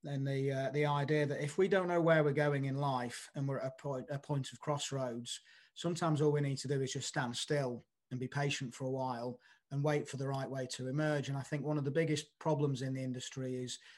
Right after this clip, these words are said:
people talk about being goal driven all the time. And actually,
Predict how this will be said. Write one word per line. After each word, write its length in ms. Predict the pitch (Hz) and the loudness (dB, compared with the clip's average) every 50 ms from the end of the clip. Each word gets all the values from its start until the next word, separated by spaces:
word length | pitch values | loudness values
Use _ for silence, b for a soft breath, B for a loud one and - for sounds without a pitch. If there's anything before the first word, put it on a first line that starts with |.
| B B - | B B -4
people 200 | 151 135 135 135 | -4 -2 -2 -2
talk 320 | - - 156 151 147 - | 0 2 2 2 2 2
about 240 | 143 139 135 131 123 | 0 0 -2 -2 -2
being 240 | 143 135 135 131 135 | -2 -2 -2 -2 -2
goal 200 | 143 139 135 131 | -2 -2 -2 -2
driven 320 | 113 139 147 139 135 135 | -2 -2 -2 0 0 -2
all 200 | 139 135 131 131 | -2 -2 -2 -4
the 40 | 127 | -6
time. 500 | - - 139 131 127 127 123 123 120 120 B B B B B B B B _ | -6 -4 -4 -4 -4 -4 -4 -6 -6 -8 B B B B B B B B _
And 100 | 143 147 | 2 6
actually, 640 | 160 170 160 165 - - 160 151 147 139 135 127 131 | 6 6 6 4 2 2 4 4 4 4 2 0 -4